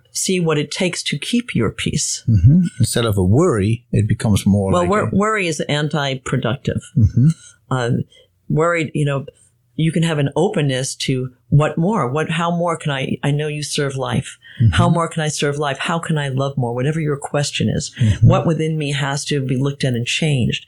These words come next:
Speaker 2: Mm-hmm.
Speaker 1: But you establish that point of peace, because without it, same in health.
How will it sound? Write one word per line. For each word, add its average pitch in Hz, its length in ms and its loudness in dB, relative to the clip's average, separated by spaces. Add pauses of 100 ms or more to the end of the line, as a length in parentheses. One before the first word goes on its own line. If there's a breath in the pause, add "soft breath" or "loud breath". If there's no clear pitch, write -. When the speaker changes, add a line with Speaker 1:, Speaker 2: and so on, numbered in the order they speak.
(100)
Speaker 2:
Mm-hmm. 113 200 4
Speaker 1:
But 131 120 6
you 139 100 4
establish 156 680 -2
that 135 200 -4
point 127 320 -4
of 123 60 -2 (120)
peace, - 440 -2 (280 loud breath)
because 147 240 0
without 156 380 0
it, 135 200 -2
same 175 300 -2
in 143 120 0
health. 147 400 -2